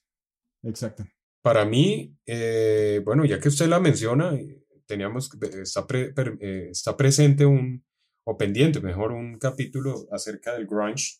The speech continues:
Speaker 2: porque hemos hablado tantos, ca-, todos los capítulos hablamos que hasta que llegó el
Speaker 1: Sí,
Speaker 2: grunge,
Speaker 1: sí, sí.
Speaker 2: y cambió la historia y no hemos hecho ningún capítulo de grunge. Vea, para mí, Ugly Kid Joe,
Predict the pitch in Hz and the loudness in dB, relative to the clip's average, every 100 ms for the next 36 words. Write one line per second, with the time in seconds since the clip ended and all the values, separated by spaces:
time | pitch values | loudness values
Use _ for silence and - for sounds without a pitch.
0 | _ 104 107 135 147 117 - 147 143 143 | _ -10 0 2 6 4 6 4 6 6
1 | 143 - 135 - 139 160 143 143 139 143 | 6 2 -6 2 4 4 4 2 2 2
2 | 143 117 117 135 139 - 139 110 107 147 | 2 2 -2 -4 -4 -4 -4 -4 0 0
3 | 139 151 151 127 110 - 113 - - 117 | 2 2 0 -4 -8 -14 -16 -14 -12 -10
4 | 113 107 104 107 107 113 135 160 156 180 | -8 -8 -4 -2 0 0 0 2 2 2
5 | 151 123 120 135 143 139 120 107 117 113 | 0 -2 -2 -2 0 -2 -6 -10 -14 -16
6 | - 117 101 92 85 - _ _ _ _ | -18 -16 -14 -14 -16 -18 _ _ _ _
7 | _ - 139 120 - 131 117 143 214 269 | _ -2 2 2 2 0 2 2 2 -4
8 | - _ _ _ 131 147 143 160 147 139 | -16 _ _ _ 0 0 0 -2 0 0
9 | 147 | -2